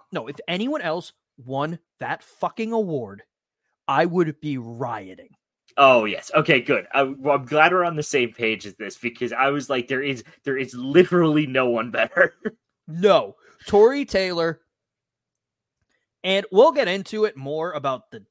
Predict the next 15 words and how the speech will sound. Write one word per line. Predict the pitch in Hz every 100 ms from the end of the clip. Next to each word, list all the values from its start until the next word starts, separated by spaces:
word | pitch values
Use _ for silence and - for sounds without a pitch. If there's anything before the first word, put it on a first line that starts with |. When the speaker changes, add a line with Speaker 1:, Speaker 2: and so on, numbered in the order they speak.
| _
Speaker 1:
Iowa | 117 127 139 131
defense. | 139 135 147 135 - _ _
Tory | - 233 277
Taylor, | 214 185 151 123 _ _ _ _
I, | 147 156 _ _
can, | - 190 -
it | 269 302
cannot | 311 220 196
be | 214 214 -
emphasized | 147 - 156 160 123
enough | 120 131 _ _ _
how | - 160 185
important | 185 143 - 175 156 139
he | - 190
was | 151 139 151 160